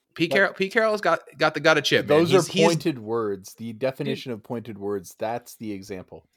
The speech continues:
Speaker 3: He's got the right to be cocky. The coaching job on this season is incredible. Putting Geno in a position where he was able to build his confidence with a lot of early looks early in the season, like, a lot of easy looks early in the season. Uh, the offensive line,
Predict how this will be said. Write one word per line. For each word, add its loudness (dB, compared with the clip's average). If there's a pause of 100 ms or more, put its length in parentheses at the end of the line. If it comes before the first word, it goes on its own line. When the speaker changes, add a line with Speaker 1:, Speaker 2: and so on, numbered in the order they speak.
(320)
Speaker 3:
He's -6
got 0
the 0
right 2
to -20
be -4
cocky. -6
The -6
coaching -4
job -4
on -4
this -4 (180)
season -4
is -6
incredible. -4 (320)
Putting 0
Geno 0
in 2
a -4
position -2
where 0
he -4
was -4
able -2
to -6
build -4
his -6
confidence -4
with -8
a -8
lot 0
of -6
early -6
looks -6
early -6
in -6
the -8
season, -8 (300)
like, 0
a -2
lot 0
of -4
easy -6
looks -4
early -4
in -4
the -6
season. -6 (640)
Uh, 0
the 0
offensive -2
line, 0